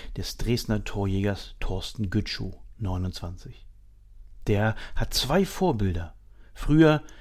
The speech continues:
den Dresdner Hans-Jürgen Kreische, heute Rudi Völler.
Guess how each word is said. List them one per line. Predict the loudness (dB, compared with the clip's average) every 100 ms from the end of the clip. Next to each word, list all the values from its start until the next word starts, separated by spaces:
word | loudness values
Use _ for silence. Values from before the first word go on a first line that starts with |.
| -2
den | 2 4
Dresdner | 4 2 2 0 0 0
Hans-Jürgen | 0 0 2 2 0
Kreische, | 2 4 4 6 4 2 -2
heute | -4 0 2 4 2 0
Rudi | 0 2 2
Völler. | 0 0 0